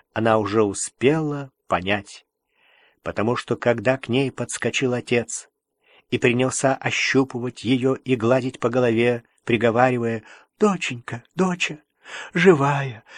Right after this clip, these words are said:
Спасибо тебе, Господи, живая!», только молча отстранилась. Она по-прежнему едва слышала, продолжая воспринимать окружающее как сквозь бычий пузырь,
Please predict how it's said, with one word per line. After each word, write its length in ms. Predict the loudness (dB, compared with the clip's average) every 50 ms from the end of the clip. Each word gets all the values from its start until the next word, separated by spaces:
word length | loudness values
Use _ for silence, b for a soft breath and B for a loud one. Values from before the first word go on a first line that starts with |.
| B B B
Спасибо 520 | B -4 0 0 2 4 4 4 4 2 2
тебе, 220 | -2 -6 -8 -2
Господи, 600 | 2 4 4 4 4 0 -6 -8 -8 -8 -4 -4 -2
живая!», 720 | 0 2 2 2 2 2 0 0 0 -2 -2 -4 -6 -10 b b b b b b
только 320 | 2 2 2 2 0 -4 -4
молча 640 | -2 -2 -2 -2 -2 -4 -4 -6 -6 -6 -8 -10 -12 _ _ _ _ _ _ _ _ _
отстранилась. 960 | -6 -4 -4 -4 -6 -4 -2 -2 -2 0 0 -2 -4 -4 -8 -12 -14 -14 -18 _ _ _ _ _ _ _ _ _ _ _ _ _ _ _ _ _ _ _ _ _ _
Она 260 | -6 -2 0 0 0 0
по-прежнему 840 | -2 -4 -4 -2 -2 -2 -2 -2 -2 -4 -6 -6 -6 -8 -10 -12 _ b b b b b b
едва 500 | 0 2 2 2 2 -2 -4 -4 -4 -4
слышала, 680 | -4 -6 -4 -2 -2 -2 -2 -2 -4 -6 -8 -10 -14 _ b b b b b b
продолжая 720 | -2 0 2 2 2 2 2 4 4 4 4 4 2 0 b b b b
воспринимать 680 | -2 -2 -2 -2 0 -2 0 0 0 -2 -2 -2 -4
окружающее 840 | -6 -4 -2 -2 0 0 0 0 0 -2 -4 -4 -4 0 0 0
как 200 | 0 -2 -4 -6
сквозь 400 | -6 -8 -6 0 0 0 0 0
бычий 360 | -2 -4 -4 -2 -2 -2 -4 -4
пузырь, 540 | -6 -8 -8 -2 2 2 2 2 2 -4